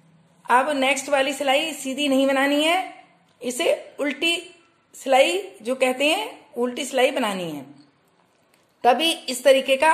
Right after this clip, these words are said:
आएगा। अब उल्टी सिलाई मैं आपको next video में बताऊंगी।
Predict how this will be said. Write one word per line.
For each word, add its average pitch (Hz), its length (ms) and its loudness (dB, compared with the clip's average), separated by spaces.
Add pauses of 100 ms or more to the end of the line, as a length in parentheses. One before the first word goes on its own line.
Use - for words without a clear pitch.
(120)
आएगा। 175 380 -4 (500)
अब 262 180 0
उल्टी 285 240 -2
सिलाई 302 240 2
मैं 311 140 0
आपको 320 440 2
next 269 300 -2
video 294 240 -4
में 311 140 0
बताऊंगी। 320 580 0